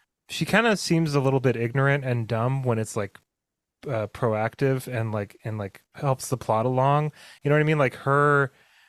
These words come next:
uh, and, like, the way that she deals with Archer, you know what I mean? Uh, it's just, it, it's really not in character for somebody who would be, like, the world's greatest assassin,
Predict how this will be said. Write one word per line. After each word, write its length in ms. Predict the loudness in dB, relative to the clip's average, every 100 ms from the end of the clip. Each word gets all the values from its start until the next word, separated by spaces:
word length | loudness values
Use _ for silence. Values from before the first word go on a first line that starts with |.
| _ _ _ -2
uh, 40 | 2
and, 380 | 2 2 2
like, 140 | 0 0
the 80 | 0
way 120 | 0
that 120 | -2
she 240 | -2 -2
deals 300 | 0 2 2
with 120 | 0 0
Archer, 640 | 0 0 0 2 2 -2 _ _ _
you 80 | 0
know 60 | 2
what 100 | 2
I 40 |
mean? 340 | 2 0 -2 -2
Uh, 380 | 0 2 2 -2 -8 _ -6
it's 200 | -4 -2
just, 220 | -4 -4
it, 240 | -6 -6 -6
it's 280 | -6 -6 -8
really 680 | 0 2 4 4 2 0 -2 -2
not 320 | 0 0 0
in 220 | -2 -2
character 640 | -2 0 0 0 0 0
for 140 | 0 -4
somebody 420 | -2 0 0 -2
who 200 | -2 -2
would 320 | 0 -2 -2
be, 220 | -4 -4
like, 220 | -4 -6 -4
the 100 | -4
world's 380 | -4 -6 -6
greatest 440 | -6 -6 -6 -6 -8
assassin, 720 | -6 -4 -4 -2 0 0 -4